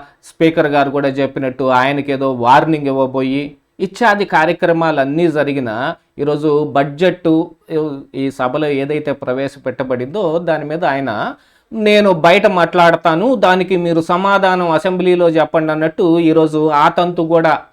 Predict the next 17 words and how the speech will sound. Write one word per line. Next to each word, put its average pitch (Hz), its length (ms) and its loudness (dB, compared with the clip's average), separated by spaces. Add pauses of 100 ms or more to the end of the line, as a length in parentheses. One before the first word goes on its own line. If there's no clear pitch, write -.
ఆ 131 180 4
నాటకీయ 175 840 0
తంతు 165 380 -2
కూడా 175 300 2
మొదలుపెట్టేశాడు. 160 1040 -2 (400)
ఈ 131 60 -4
రోజున 147 300 0
ప్రెస్ 135 300 -4
ముందు 151 220 -4
కూర్చొని 170 680 -4 (280)
ఆయన 143 280 0
నోటికొచ్చినవన్నీ 139 880 -4
మాట్లాడేశాడు. 127 1000 -4 (160)
ఏదో 123 240 0
ఆయన 131 500 -2
హయాంలో 135 640 -2
విపరీతమైన, 139 1160 -6